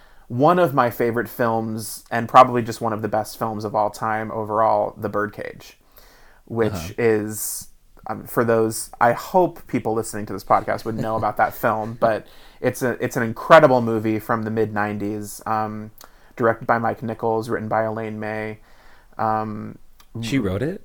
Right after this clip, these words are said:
Speaker 1: She wrote it. She wrote the screenplay.
Speaker 2: I never knew that.
Speaker 1: She adapted the play. Yeah, it's a, and it's brilliant. I mean, it's, it's, it's literally one of, it's, it's one of the funniest movies ever. Um,
Speaker 2: Mm-hmm.
Speaker 1: it's got one of the best casts you can ever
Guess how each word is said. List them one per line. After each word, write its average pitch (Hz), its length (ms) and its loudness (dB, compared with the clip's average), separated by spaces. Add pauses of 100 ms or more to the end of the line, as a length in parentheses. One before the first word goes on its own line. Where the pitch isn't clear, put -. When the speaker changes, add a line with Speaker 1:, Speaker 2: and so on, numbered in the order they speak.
Speaker 1:
She - 180 -4
wrote 120 240 4
it. 101 220 2
She - 120 -4
wrote 117 160 2
the 110 60 -6
screenplay. 104 160 -8
Speaker 2:
I 107 40 0
never 107 320 4
knew 110 200 2
that. 90 260 -2
Speaker 1:
She 127 100 4
adapted 113 380 4
the 107 60 -4
play. 110 340 4
Yeah, 107 300 0
it's 120 180 0
a, 113 180 0
and 123 160 -2
it's 123 120 -4
brilliant. 131 460 4
I - 60 0
mean, 120 140 0
it's, 117 160 0
it's, - 200 -2
it's 143 200 2
literally 180 300 8
one 127 180 4
of, 123 120 2
it's, - 300 -4 (260)
it's 131 160 0
one 175 140 2
of 202 60 4
the 196 80 4
funniest 127 640 2
movies 117 500 2
ever. 104 480 4 (400)
Um, 110 340 4
Speaker 2:
Mm-hmm. 107 100 -4
Speaker 1:
it's 123 120 -4
got 123 200 10
one 139 100 4
of 165 60 2
the 165 40 6
best - 480 6
casts 113 600 2
you 123 140 -2
can 120 200 -6
ever 110 680 2